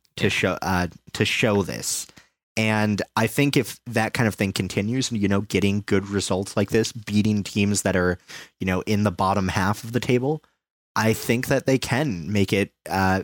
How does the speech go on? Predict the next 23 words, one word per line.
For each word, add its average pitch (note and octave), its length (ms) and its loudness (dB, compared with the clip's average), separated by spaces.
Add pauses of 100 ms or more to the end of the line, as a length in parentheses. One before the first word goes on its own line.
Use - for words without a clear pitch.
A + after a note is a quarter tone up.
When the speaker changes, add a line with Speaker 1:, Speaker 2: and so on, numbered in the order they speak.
(120)
Speaker 1:
make G2+ 260 2
it G#2+ 60 -4
to - 80 -2
safety. - 500 -2 (180)
You F2 80 -10
know, F#3 220 -4
I, E3+ 300 0 (600)
uh, F#2 400 2
I A#2 80 0
think D#3+ 320 -2
we C3+ 220 2
both A#2 320 0
agreed G2+ 760 4
on, F#2 440 2 (160)
with F#2+ 360 0 (120)
Sean, G#2+ 300 0 (100)
uh, F#2 260 2 (880)
talking A#2+ 320 0
about F#2+ 400 2 (960)
Burnley G#2+ 460 4
last F2+ 380 2
season, C2 540 -8 (260)
that F2 320 -2